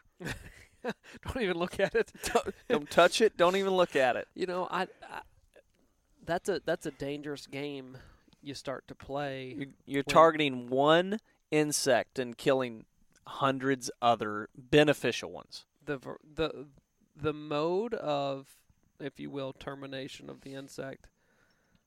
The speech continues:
Speaker 1: through the herbicide, or through the, the pesticide, excuse me,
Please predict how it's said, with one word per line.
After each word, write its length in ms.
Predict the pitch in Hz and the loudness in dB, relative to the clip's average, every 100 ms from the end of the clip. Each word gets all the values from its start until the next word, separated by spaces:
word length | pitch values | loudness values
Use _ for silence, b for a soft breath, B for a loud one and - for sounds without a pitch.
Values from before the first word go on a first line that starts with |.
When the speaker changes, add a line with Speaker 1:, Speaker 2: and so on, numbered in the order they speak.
| _ _ _ _ | _ _ _ _
Speaker 1:
through 240 | - 143 151 | -10 -8 -6
the 120 | - | -8
herbicide, 760 | 147 143 139 - 139 139 135 127 - _ _ _ _ | -6 -6 -8 -12 -12 -10 -12 -14 -20 _ _ _ _
or 140 | 151 143 | -8 -6
through 200 | 151 135 | -8 -8
the, 120 | 127 _ | -12 _
the 80 | 135 | -16
pesticide, 680 | - 143 - - - 135 135 | -10 -8 -8 -14 -14 -12 -12
excuse 360 | 135 - 143 127 | -16 -20 -20 -20
me, 120 | - | -20